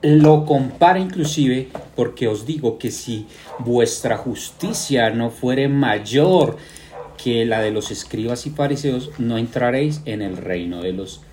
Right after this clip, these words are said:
cielos. El reino de los cielos no significa que vas a ir al cielo, es una expresión para mirar cómo el Padre va a establecer su reino en esta tierra, cómo va a restablecer el orden cósmico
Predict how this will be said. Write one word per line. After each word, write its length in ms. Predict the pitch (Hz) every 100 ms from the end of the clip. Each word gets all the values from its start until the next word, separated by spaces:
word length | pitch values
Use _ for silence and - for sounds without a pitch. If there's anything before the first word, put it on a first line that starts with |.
| -
cielos. 460 | - - 139 120 - -
El 120 | 92
reino 220 | 123 165
de 40 |
los 160 | 180 147
cielos 200 | 147 143
no 80 | 147
significa 360 | 147 127 -
que 120 | - 123
vas 160 | 113
a 40 | 120
ir 100 | 127
al 80 |
cielo, 340 | 127 - 110 120
es 100 | 120
una 140 | 117
expresión 760 | 123 - - 123 - 131 107 117 - - - - -
para 240 | 113 110 104
mirar 360 | 101 101 98 - -
cómo 420 | 156 175 156 120
el 120 | 107
Padre 360 | - 113 110 117
va 100 | 117
a 20 |
establecer 600 | - 131 120 110 117 104
su 200 | - 123
reino 480 | 120 120 104 101 123
en 60 |
esta 200 | 101 -
tierra, 340 | - 120 104 113
cómo 260 | 104 107
va 140 | 107 113
a 100 | - - -
restablecer 920 | - 123 120 - 120 113 104 - 110
el 140 | 120 127
orden 380 | 117 104 117 151 - - - - -
cósmico 680 | 160 151 113 113 113 180